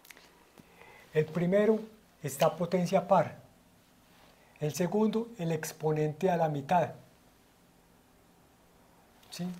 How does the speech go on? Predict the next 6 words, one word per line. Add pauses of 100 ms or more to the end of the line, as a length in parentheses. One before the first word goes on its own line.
(1200)
Del
primero, (160)
¿qué
más
puedo
decir?